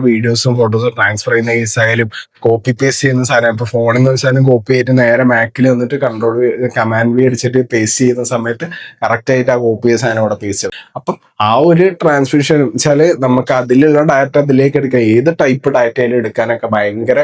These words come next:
എളുപ്പമായിരിക്കും. അതേപോലെ തന്നെ നമുക്കിപ്പം, ആ, ഞാൻ ഇതിലൊരു വീഡിയോ എഡിറ്റ് ചെയ്യുകയാണെങ്കിൽ എൻ്റെ Mac-ിൻ്റെ മൈക്ക് എനിക്ക് ഓക്കെ അല്ല എന്ന് വിചാരിച്ചാൽ എനിക്ക് മൈക്കായിട്ട് ഫോൺ യൂസ് ചെയ്യാം. അതും Bluetooth-ഉം Wi-Fi കണക്ട് ചെയ്ത് കഴിഞ്ഞാൽ നമുക്കിതിൽ ഓപ്ഷൻ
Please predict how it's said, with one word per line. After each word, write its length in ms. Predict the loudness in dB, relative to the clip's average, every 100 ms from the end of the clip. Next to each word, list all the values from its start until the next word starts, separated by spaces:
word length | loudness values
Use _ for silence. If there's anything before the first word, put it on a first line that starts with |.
| -2
എളുപ്പമായിരിക്കും. 600 | -6 -2 -2 -2 -4 -8 -10 -18 -18 -6
അതേപോലെ 380 | 0 2 4 2 2
തന്നെ 140 | 2 2
നമുക്കിപ്പം, 520 | 2 0 -2 0 0 0 -6 -6 0
ആ, 40 | 2 4 4 2
ഞാൻ 160 | 2 2
ഇതിലൊരു 340 | 2 4 4 4
വീഡിയോ 280 | 2 4 2 2
എഡിറ്റ് 260 | 0 0
ചെയ്യുകയാണെങ്കിൽ 560 | 2 2 0 -2 0 0 -2 0
എൻ്റെ 240 | 2 2 0 0
Mac-ിൻ്റെ 840 | 0 -2 _ 0 4 4 4 4 2 -4 0 2 2
മൈക്ക് 360 | 2 0 -2 -2
എനിക്ക് 220 | 0 2 0
ഓക്കെ 200 | 0 0
അല്ല 140 | 2 0
എന്ന് 120 | 2
വിചാരിച്ചാൽ 440 | 0 0 -2 0 -2
എനിക്ക് 260 | -2 -4 -4 -6 -12 -4
മൈക്കായിട്ട് 720 | 0 0 -2 0 0 0 0 -2 -4 _ -2
ഫോൺ 300 | 2 4 2 2
യൂസ് 200 | 0 0
ചെയ്യാം. 180 | 0 0
അതും 140 | 0 2
Bluetooth-ഉം 420 | 2 0 -2 0 0
Wi-Fi 240 | 0 0 -2
കണക്ട് 240 | -2 0 0
ചെയ്ത് 120 | 2
കഴിഞ്ഞാൽ 220 | 2 2 0
നമുക്കിതിൽ 440 | 0 -2 -2 -2 0 0
ഓപ്ഷൻ 260 | 0 -2